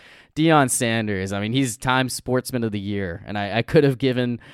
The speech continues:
him a, a similar type award here down the line, but I think that this game is one worth talking about. It was a ten o'clock Eastern time kickoff, went until two A M. I found myself staying up watching this game. I know most of the country did. And we're talking about Colorado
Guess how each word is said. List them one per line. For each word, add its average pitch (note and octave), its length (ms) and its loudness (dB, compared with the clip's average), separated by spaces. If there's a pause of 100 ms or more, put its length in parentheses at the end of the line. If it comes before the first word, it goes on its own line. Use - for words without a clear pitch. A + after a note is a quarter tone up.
(180)
him C#3 200 2
a, A#2 240 4
a B2+ 80 0
similar C3 460 2
type A#2 260 0
award A2 460 0
here A2 320 -2
down G#2 280 -4
the G2+ 80 -8
line, G2 460 -6
but G2 120 -8
I G#2+ 100 -2
think A#2 180 -6
that G#2 160 -6
this A2 240 -6
game G2+ 220 -8
is F#2 100 -10
one F#2+ 220 -8
worth F#2+ 160 -8
talking F#2 320 -8
about. F#2+ 200 -8
It A2+ 40 -4
was B2+ 120 -4
a A#2+ 60 -4
ten D#3 300 -6
o'clock C#3 400 0
Eastern B2 340 -2
time G#2 220 -4
kickoff, G2 560 -6
went B2 180 -6
until B2+ 240 -6
two D3 300 -2
A C3 160 0
M. A2+ 260 -2 (460)
I D3 200 2
found C#3+ 240 2
myself A#2+ 340 0
staying A2+ 300 -4
up G#2+ 140 -4
watching G#2 340 0
this G#2 140 -8
game. G#2 280 -4
I G#2+ 80 -4
know A#2+ 160 0
most B2 320 -4
of A#2+ 80 -6
the A2+ 60 -4
country G#2+ 360 -6
did. F#2+ 140 -4
And F#2+ 100 -6
we're C3 120 -2
talking B2+ 240 -4
about G#2+ 180 -6
Colorado G2+ 760 0